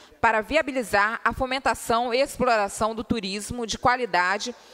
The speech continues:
e sustentável aos nossos munícipes e visitantes. Plenário Ulisses Guimarães, um de dezembro de dois mil e quatorze, assinado pelos vereadores Robson Matos dos Santos e João Carlos Simões Nunes.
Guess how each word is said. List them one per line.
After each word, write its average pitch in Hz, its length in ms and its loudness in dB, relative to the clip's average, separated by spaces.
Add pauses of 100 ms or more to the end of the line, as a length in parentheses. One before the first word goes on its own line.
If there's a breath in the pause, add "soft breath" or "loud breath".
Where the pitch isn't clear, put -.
(140 loud breath)
e 175 140 -4
sustentável 220 880 0
aos 240 180 2
nossos 214 380 0
munícipes 220 720 -6
e 247 100 -4
visitantes. 190 840 -4 (320 loud breath)
Plenário 220 460 2
Ulisses 196 300 -4
Guimarães, 180 720 -2
um 269 140 -2
de 294 120 -4
dezembro 202 460 -2
de 165 80 -6
dois 175 160 0
mil 175 80 -6
e - 20 -12
quatorze, 262 640 0 (460 loud breath)
assinado 233 480 0
pelos 233 240 0
vereadores 185 560 0
Robson 233 420 2
Matos 214 300 -2
dos 196 80 -12
Santos 202 520 -4
e 226 60 -4
João 214 260 0
Carlos 208 380 0
Simões 202 380 -6
Nunes. 139 520 -12